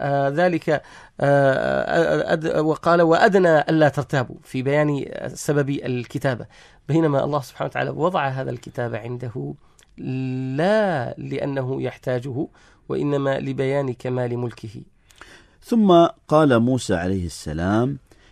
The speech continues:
Speaker 2: "الذي جعل لكم الأرض مهدا".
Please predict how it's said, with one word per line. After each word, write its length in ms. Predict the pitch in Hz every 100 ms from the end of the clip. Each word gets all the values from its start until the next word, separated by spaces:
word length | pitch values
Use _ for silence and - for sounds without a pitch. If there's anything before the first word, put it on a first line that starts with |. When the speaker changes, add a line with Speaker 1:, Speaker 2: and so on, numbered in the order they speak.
| _ -
Speaker 2:
"الذي 600 | 143 165 147 127 123 113
جعل 520 | 95 110 135 131 117
لكم 420 | 107 - 117 110 101
الأرض 600 | 95 - 117 127 104 107
مهدا". 800 | 107 123 90 85 78 69 65